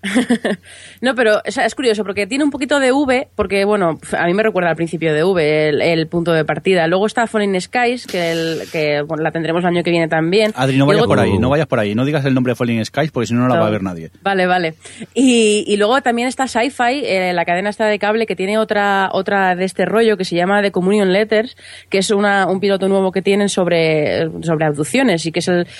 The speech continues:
Speaker 1: el de, creador de K L X I, pues va a hacer uno como de un tío que examina a gente que dice que ha sido abducida. Una especie de, mm, expediente X extraño. Y ahora llega esta, que es como de repente va a haber otra saturación del mismo tema,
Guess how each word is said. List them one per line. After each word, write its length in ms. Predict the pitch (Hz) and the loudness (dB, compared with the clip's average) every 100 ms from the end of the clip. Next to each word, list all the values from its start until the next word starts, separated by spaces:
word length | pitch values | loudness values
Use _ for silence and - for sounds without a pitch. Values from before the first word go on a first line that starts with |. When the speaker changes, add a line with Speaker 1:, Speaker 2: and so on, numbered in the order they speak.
| - - | -12 -4
Speaker 1:
el 580 | 165 170 165 160 160 | 0 2 4 4 2
de, 200 | 156 160 | 0 -2
creador 360 | 156 165 165 175 | -2 0 0 0
de 120 | 190 | 0
K 120 | 190 190 | 0 0
L 120 | 196 | 0
X 240 | 196 - | -2 -4
I, 60 | 233 | -2
pues 160 | 208 | -2
va 60 | 170 | -2
a 40 | |
hacer 200 | 170 185 | -2 -2
uno 520 | 180 185 190 196 180 170 | -2 0 0 2 0 0
como 180 | 170 165 165 - | -2 -4 -6 -2
de 100 | 175 | 0
un 100 | 180 | 2
tío 160 | 202 196 | 2 0
que 60 | |
examina 360 | 190 170 175 185 | -2 0 2 0
a 40 | |
gente 280 | 170 170 190 | -2 -4 -2
que 60 | 175 | -2
dice 240 | 160 180 | -2 -2
que 100 | 180 | -2
ha 120 | 156 | -2
sido 180 | 156 165 | 0 -2
abducida. 480 | 170 151 - 147 - - - | 0 -2 -2 -2 -2 -8 -6
Una 80 | 185 | -2
especie 280 | 175 190 196 | 0 2 4
de, 280 | 185 170 139 | 4 2 0
mm, 220 | - 175 170 | -4 -2 -2
expediente 500 | 170 165 175 180 175 | 0 0 2 2 0
X 400 | 165 180 180 175 | 0 2 2 2
extraño. 500 | 160 165 156 151 147 - - - 180 | -2 0 2 0 -2 -12 -20 -16 -2
Y 120 | 196 | 0
ahora 160 | 208 226 | 2 2
llega 300 | 240 220 226 | 2 0 -2
esta, 280 | 254 240 | -2 -4
que 60 | 220 | -4
es 60 | 214 | -6
como 200 | 196 190 | -4 -4
de 60 | |
repente 320 | 180 196 208 | -4 -6 -2
va 60 | 240 | 2
a 20 | |
haber 180 | 226 233 226 | 2 2 0
otra 260 | 208 220 233 | -2 -2 -2
saturación 560 | 220 220 196 180 233 | -2 -2 -2 0 2
del 160 | 226 180 | 2 2
mismo 320 | 208 220 240 | 2 2 2
tema, 380 | 220 240 220 247 | 2 2 2 -2